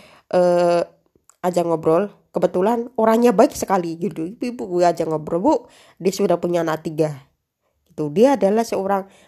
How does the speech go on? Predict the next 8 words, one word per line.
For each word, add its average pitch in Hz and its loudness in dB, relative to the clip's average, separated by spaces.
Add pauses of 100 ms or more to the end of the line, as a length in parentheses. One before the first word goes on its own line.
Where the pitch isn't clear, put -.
(160)
ah, 156 -6
tua, 147 -6 (560)
ya. 202 -2 (340)
Seorang 190 2
usianya 214 2
antara 196 0
empat 170 -8
puluh, 202 2